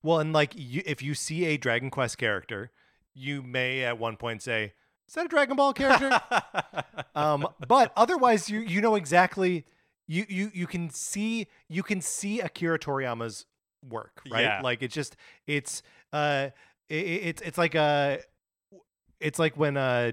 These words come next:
Speaker 1: Disenchantment came out. Is that the name of the series? The, the Matt Groening, um, the one on
Speaker 2: Oh,
Speaker 1: Netflix,
Speaker 2: could be, yeah.
Speaker 1: Disenchanted, Disenchantment, something like that. Uh, it's like when that comes out and you immediately see it and you're like, "That's a Groening design,"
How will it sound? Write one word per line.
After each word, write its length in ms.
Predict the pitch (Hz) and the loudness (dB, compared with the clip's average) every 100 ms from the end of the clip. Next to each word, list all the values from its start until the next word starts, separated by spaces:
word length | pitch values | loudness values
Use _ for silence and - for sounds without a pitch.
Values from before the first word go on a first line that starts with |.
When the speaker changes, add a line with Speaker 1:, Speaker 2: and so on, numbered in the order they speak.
| 104 | -2
Speaker 1:
Disenchantment 1300 | 139 131 147 123 117 - 131 170 139 110 95 - - _ | -4 -2 -4 -4 -6 -4 -4 -6 -6 -6 -6 -14 -18 _
came 200 | 120 110 | -6 -4
out. 140 | 101 104 | -4 -4
Is 100 | 151 | -10
that 100 | - | -6
the 100 | 185 | -4
name 80 | |
of 60 | 175 | -4
the 60 | 170 | -4
series? 460 | 190 180 180 - - | -2 -2 -4 -8 -2
The, 160 | 131 | -2
the 100 | 123 | 0
Matt 220 | 123 123 | -2 -4
Groening, 480 | 135 131 131 131 131 - _ _ _ _ _ _ _ _ | -2 -4 -4 -6 -8 -14 _ _ _ _ _ _ _ _
um, 420 | 120 117 113 110 | -6 -2 -2 -2
the 100 | 104 | -4
one 140 | - 131 | 0 0
on 180 | 123 120 | 2 0
Speaker 2:
Oh, 60 | 120 | -2
Speaker 1:
Netflix, 40 | |
Speaker 2:
could 220 | 139 131 | 0 0
be, 220 | 131 113 101 | -2 -4 -4
yeah. 180 | 107 113 | -4 -2
Speaker 1:
Disenchanted, 640 | 101 101 147 - 151 143 135 | -2 -2 -4 -4 -4 -4 -8
Disenchantment, 720 | 127 139 - 139 127 147 131 | -8 -10 -8 -8 -6 -8 -10
something 200 | 123 123 | -8 -6
like 160 | 110 | -4
that. 200 | 113 110 - - - - | -4 -4 -8 -20 -18 -4
Uh, 180 | 135 - | -2 -2
it's 140 | 160 | -2
like 120 | 185 165 | -2 0
when 120 | 175 | 0
that 100 | 165 | 0
comes 180 | 160 170 | -2 -2
out 160 | 135 | -4
and 80 | 160 | -4
you 120 | 139 | -6
immediately 720 | 131 123 139 143 160 131 123 117 - _ | -6 -4 -2 -2 -2 -4 -6 -8 -16 _
see 180 | - 170 | -2 -2
it 40 | |
and 80 | 123 | 0
you're 100 | 120 | -2
like, 140 | 113 | -2
"That's 200 | 123 123 | -2 -2
a 60 | 139 | -4
Groening 540 | 107 123 123 123 117 | -2 -2 -2 -4 -8
design," 640 | 110 101 113 104 98 95 | -10 -4 -2 -2 -4 -8